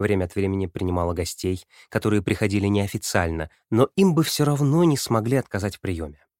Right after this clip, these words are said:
Однажды это был родственник королевской семьи, а однажды — герцог де Мерш, мой пресловутый работодатель.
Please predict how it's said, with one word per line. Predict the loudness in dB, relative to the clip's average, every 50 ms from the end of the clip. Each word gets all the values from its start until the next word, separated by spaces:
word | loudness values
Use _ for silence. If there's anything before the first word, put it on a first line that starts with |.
| _ _ _ _ _ _ _ _
Однажды | _ 2 4 6 6 6 6 6 4
это | 4 4 4
был | 2 4 4 4
родственник | 4 6 4 4 2 0 0 2 2 2 2
королевской | 2 2 2 4 2 2 0 -4 -6 -6
семьи, | -4 -2 -2 -2 -2 -4 -6 -8 -10 _ _ _ _
а | -4 -2 -2
однажды — | -2 -2 0 0 2 2 2 0 -2 -4 -6 -8 -10 _ _ _ _ _ _ _ -10
герцог | -6 -2 -2 -2 -2 -4 -8 -8 -8 -4
де | -2 0
Мерш, | 0 0 -2 -2 -4 -8 -12 -12 -14 -14 _ _ _ _ _ _ _ _ _ _ _ _ _ _ _ -6
мой | -2 0 2 2 2 0 -2 -6 _ _ _ _ _ _
пресловутый | -6 -4 -4 -4 -4 -4 -2 -4 -4 -4 -2 -2 -2
работодатель. | -2 -2 -4 -4 -4 -4 -4 -4 -4 -6 -6 -8 -14 -20 _ _